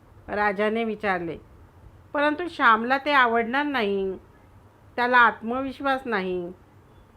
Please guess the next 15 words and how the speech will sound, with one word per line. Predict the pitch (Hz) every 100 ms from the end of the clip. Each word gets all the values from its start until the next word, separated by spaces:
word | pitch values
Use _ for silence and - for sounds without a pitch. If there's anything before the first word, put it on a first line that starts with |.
| -
कोण | 339 392
असल्या | 311 - 277
गोष्टी | 254 240 233 262
वाचायला | 233 208 226 214 214 214
तयार | 196 190
आहे? | 190 175 175 170 - - - - - - -
लोकांना | 240 240 269 269 277
भव्य | 214 214 202 233
भडक | 233 208 202 214
पाहिजे, | - 185 160 165 143 - - - - - _ - - -
त्यांना | 269 311
लैला | 320 262 220 233 269
मजनूच्या | 285 262 269 285 294
गोष्टी | 294 269 - 302
पाहिजेत, | 294 226 185 190 185